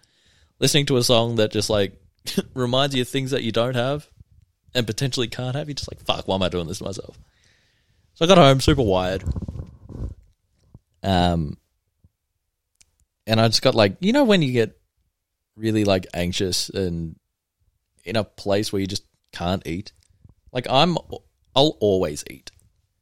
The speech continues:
right? Like, <laughs> in sickness, like, physical sickness, in health, I'm always down to make a meal and, um, just cook, eat, you know.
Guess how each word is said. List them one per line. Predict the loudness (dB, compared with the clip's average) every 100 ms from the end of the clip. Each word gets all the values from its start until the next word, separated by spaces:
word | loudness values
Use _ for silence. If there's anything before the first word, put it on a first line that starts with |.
| _ _
right? | -6 -6 -8 _ _
Like, | -10 -10 _ _ _ _ _ _
<laughs> | -18 -16 -16 -18 -20 -4
in | 0 2
sickness, | 0 -2 -4 -4 -4 -6 -10 _ _ _ _ _ -10
like, | -10
physical | 0 0 0 -4
sickness, | -4 -4 -4 -6 -6 -4
in | 0 2
health, | 2 2 0 -4 -18 _ _ _ _ -12 0
I'm | 0 2
always | 2 2 2
down | 0 0 0
to | 0 0 -2 -4 -8
make | -2 -2 -2
a |
meal | -4 -4 -4 -6 -12 _ _ _ -10
and, | -6 -4 -4 -6 -10 -16 _ _ _ _ _ _ _ _ _ -8
um, | -4 -2 -2 -4 -6 -6 -10 _ _ _ _ _ _ _ _ _ _ _ _ _ _ _ _ _
just | -6 -6
cook, | 0 2 2 -2 -20 _ _ _ _ _ _ _ _ _ _ _
eat, | -6 -6 -6 -10 -10
you | -14
know. | -12 -10